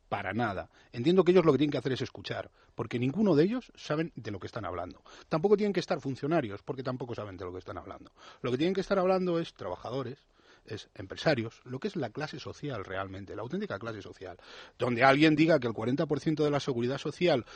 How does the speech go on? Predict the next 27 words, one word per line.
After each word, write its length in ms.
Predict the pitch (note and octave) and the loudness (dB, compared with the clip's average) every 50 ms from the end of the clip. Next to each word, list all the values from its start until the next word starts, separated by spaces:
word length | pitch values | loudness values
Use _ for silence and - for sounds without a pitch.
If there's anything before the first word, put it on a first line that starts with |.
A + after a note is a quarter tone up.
| - - - | -20 -12 -6
con 120 | - B2 | -4 -2
lo 120 | A2+ A2 G#2 | -2 -2 -4
que 100 | A2 B2 | -2 0
ha 60 | C#3 | 0
hecho 260 | D3 C#3+ - - C#3+ | 0 0 0 0 0
ahora, 400 | C#3+ D3+ D3 C#3+ B2+ A2+ G#2+ - - | 2 2 4 4 2 2 0 -4 -6
eh, 540 | B2 A2+ A2+ A2+ A2 A2 A2 A2 A2 G#2+ G#2 | -6 -4 -4 -4 -4 -4 -4 -4 -4 -4 -4
el 120 | B2 A#2+ | -4 -4
gobierno 440 | A2 A#2 A2 C3+ D#3+ E3 D3 C3+ B2 G#2+ | -2 0 2 4 4 4 4 2 0 0
de 120 | G#2+ G#2+ | -2 -4
liberalizar 1040 | G#2+ A2+ B2 B2 A2+ A2 A2 G#2+ A#2 G#2+ G#2 G#2+ G#2+ - - - E3+ D#3 C3+ G2+ F#2+ _ - - - - | -6 -6 -4 -2 0 0 0 0 -2 -2 -2 -4 -8 -8 -2 2 2 4 2 2 -2 _ -16 -20 -16 -10
los 220 | - G#2+ - - | -10 -8 -6 -6
horarios 320 | A#2+ B2 C#3+ D3 D#3 D#3+ - | -2 -2 0 0 0 -2 -2
comerciales, 720 | - D#3+ D#3+ D#3 D3 - - F3+ F3 E3 F3 F#3 F3+ - - - - - - | -2 -2 0 0 -2 0 2 4 4 6 4 2 0 -2 -10 -20 -16 -6 -2
va 80 | C#3 D3+ | -2 0
a 40 | E3 | 2
terminar 400 | - G3 G3 F#3 F#3 F#3 F#3 F#3 | 0 0 0 2 0 0 2 2
de 80 | F#3 | 0
perjudicar 600 | D#3+ F3 E3+ - - D#3+ D3+ D3 - F3 F3 F3 - - | 0 0 -2 -2 -2 -2 -2 0 2 2 0 0 -2 -4
a 80 | C#3 | -2
la 100 | C3+ C3 | 0 0
micropyme, 600 | C3+ E3 D#3 - F3 F3+ - F#3+ F#3 F#3+ G3+ G#3 - - - _ _ | 0 0 0 2 2 2 2 0 -2 -2 -2 -4 -6 -12 -20 _ _
pero 140 | - D3 C#3 | -2 -2 2
solo 180 | - G3+ A3 | 6 6 6
por 100 | F#3+ G3+ | 6 6
una 160 | G3+ D#3 A#2 A2 | 4 4 2 0
causa, 400 | - G#3 A#3+ - - G#2+ G2 | 0 -2 -2 -4 -6 -10 -12